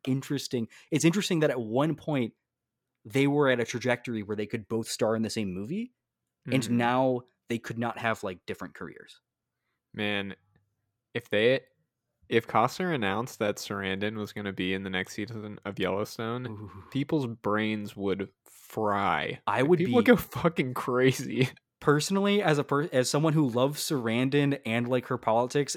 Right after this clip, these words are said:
Speaker 1: and loves Yellowstone, I would be the most excited person in the world if Sarandon got added.
Speaker 2: Yeah.
Speaker 1: Oh my God.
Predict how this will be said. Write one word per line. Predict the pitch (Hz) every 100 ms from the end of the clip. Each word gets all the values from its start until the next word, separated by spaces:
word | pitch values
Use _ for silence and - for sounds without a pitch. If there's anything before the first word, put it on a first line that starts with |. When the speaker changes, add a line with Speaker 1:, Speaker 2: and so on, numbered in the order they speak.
| -
Speaker 1:
and | 117
loves | 113 107 101 110 110 127 120 117
Yellowstone, | 113 107 123 139 - 180 180 185 - - - -
I | 113 151
would | 175 170
be | 151 156 156 135 -
the | 113 123
most | 117 117 120 131 135 - -
excited | 127 117 - 120 113 117 113 107 -
person | - 104 101 - 104 101
in | 107 110
the | 104
world | 98 101 104 104 95 92
if |
Sarandon | - 98 85 87 87 92
got | 80 -
added. | - - - - _ _ - _ _ _ _
Speaker 2:
Yeah. | - 98 80 73
Speaker 1:
Oh | 139 147
my | 113 82 -
God. | 107 110 95 73